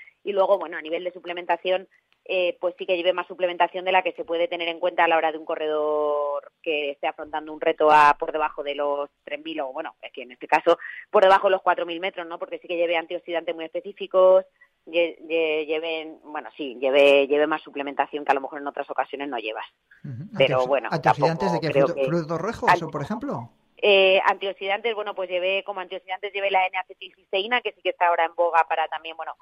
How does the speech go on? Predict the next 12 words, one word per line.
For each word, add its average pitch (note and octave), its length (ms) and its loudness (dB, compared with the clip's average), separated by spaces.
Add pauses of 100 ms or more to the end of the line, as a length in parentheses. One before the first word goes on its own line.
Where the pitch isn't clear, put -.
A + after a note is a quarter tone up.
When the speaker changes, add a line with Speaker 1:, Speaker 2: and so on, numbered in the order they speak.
(280)
Speaker 1:
no E3 140 -10
solo D#3+ 500 4
altitud, E3 760 -2
sino D#3+ 200 -10
pues D#3+ 140 -6
para D#3+ 220 2
corredores E3 420 2
de D#3+ 80 -8
montaña. G3+ 560 0 (340)
Llevé F3 260 2
también F3 340 0
vitamina F3 420 0